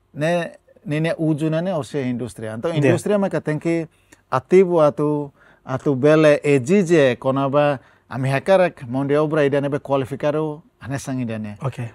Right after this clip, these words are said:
Speaker 1: Atau, né, eh, mobilização
Speaker 2: Indústria tem que ser
Speaker 1: recurso,
Speaker 2: motor, né?
Speaker 1: eh, mobilização recurso, política, investimento, renta, atau bela responde hela, konaba, indústria, né,
Speaker 2: Ok.
Speaker 1: né, hakarak. Né, be,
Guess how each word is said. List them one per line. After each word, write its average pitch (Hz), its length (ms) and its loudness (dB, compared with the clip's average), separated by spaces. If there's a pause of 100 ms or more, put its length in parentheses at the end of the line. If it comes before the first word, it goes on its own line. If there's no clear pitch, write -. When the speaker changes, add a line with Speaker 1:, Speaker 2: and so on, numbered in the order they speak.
Speaker 1:
Atau, 123 220 -4 (100)
né, 180 300 0 (440)
eh, 98 440 -12
mobilização 139 640 4
Speaker 2:
Indústria 160 140 8
tem - 0 -
que 139 60 6
ser - 80 6
Speaker 1:
recurso, 139 340 4
Speaker 2:
motor, 120 200 4
né? 117 160 -8 (400)
Speaker 1:
eh, 120 380 -4
mobilização 127 580 -2
recurso, 170 560 -2
política, 170 960 0 (340)
investimento, 143 840 -2 (380)
renta, 151 680 0
atau 120 260 -8
bela 127 180 2
responde 131 460 -4
hela, 139 240 -2
konaba, 131 640 -4 (460)
indústria, 123 460 -6
né, 120 180 -2
Speaker 2:
Ok. 120 240 0
Speaker 1:
né, 117 380 -6
hakarak. 104 400 -12
Né, 113 100 -8
be, 135 400 2